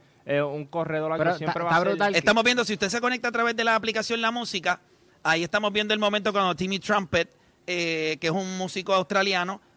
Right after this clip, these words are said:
Speaker 3: pues está tocando en vivo cuando va a salir entonces Chugal Díaz.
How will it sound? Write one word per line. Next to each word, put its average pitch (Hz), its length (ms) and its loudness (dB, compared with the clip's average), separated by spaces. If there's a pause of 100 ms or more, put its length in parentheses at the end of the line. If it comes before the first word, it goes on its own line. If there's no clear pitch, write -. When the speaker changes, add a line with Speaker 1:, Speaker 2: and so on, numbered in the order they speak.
(100)
Speaker 3:
pues 170 340 0
está 170 240 -2
tocando 202 380 -2
en 185 180 -6
vivo 220 400 0 (260)
cuando 165 300 0
va 160 60 2
a 165 40 0
salir 190 380 -2
entonces 180 880 -2
Chugal 180 380 -2
Díaz. 160 300 -2